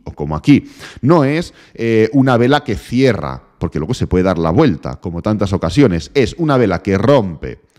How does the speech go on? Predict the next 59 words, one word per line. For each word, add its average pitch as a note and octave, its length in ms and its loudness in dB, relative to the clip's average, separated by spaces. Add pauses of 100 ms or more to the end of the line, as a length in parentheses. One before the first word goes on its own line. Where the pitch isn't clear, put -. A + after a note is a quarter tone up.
(140)
que F2 140 -2
cierra D#3+ 580 0
y A2 80 -4
que G2+ 120 -4
continúa. F2+ 680 -2 (400)
Así - 220 -2
que F3 80 2
es F3 60 -4
en E3+ 100 0
lo C#3+ 60 -2
que A#2 80 -4
vamos B2+ 200 0
a C3 40 -2
tener B2+ 200 0
que G2 80 -4
enfocarnos C3+ 580 -2
en A2 80 -4
el G2+ 100 -8
caso A#2 320 -4
de A2+ 160 0
que, C3 220 4 (240)
eh, F2+ 100 -6
pues - 160 -6
bueno, G2 220 2
no F#2+ 140 -2
se G#2+ 160 -2
forme, A#2 420 0
como F2 240 -2
digo, F#2 220 2
el A2+ 60 4
movimiento F2+ 440 -2
que F2 140 -6
creo G2+ 180 0
que G2 80 -2
es F2 80 -6
más G2 140 -4
probable. D#2+ 500 0 (300)
Luego, E3+ 420 2
si - 160 -10
vamos C3+ 300 -4
a C#3+ 40 -2
la A#2+ 120 0
parte A2 240 -4
superior, A#2 480 -2
que A2 80 -4
es F2+ 60 -8
lo G2 100 -4
que F#2+ 100 -4
creo G2+ 240 -4
que F#2 160 -4
va F#2 160 0
a E2 80 -2
pasar, C3+ 560 -2 (220)
tendremos D#3+ 320 -6
que E3+ 80 0
enfocarnos C3+ 720 -2
en A2+ 140 -2
el G2 220 -2
cómo. D#2+ 500 0